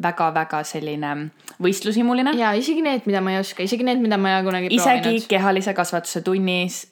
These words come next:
Speaker 1: terve gümnaasiumi aeg.
Speaker 2: Jaa.
Speaker 1: Sada protsenti. Nüüd te lihtsalt teate.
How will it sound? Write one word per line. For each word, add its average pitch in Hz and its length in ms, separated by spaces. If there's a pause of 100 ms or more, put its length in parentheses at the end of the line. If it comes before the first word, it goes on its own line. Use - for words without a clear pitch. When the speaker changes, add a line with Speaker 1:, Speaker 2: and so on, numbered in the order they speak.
(100)
Speaker 1:
terve 170 320
gümnaasiumi 160 560
aeg. 151 340 (260)
Speaker 2:
Jaa. 196 340 (760)
Speaker 1:
Sada 160 260
protsenti. 165 600 (840)
Nüüd 196 120
te - 80
lihtsalt 165 220
teate. 165 240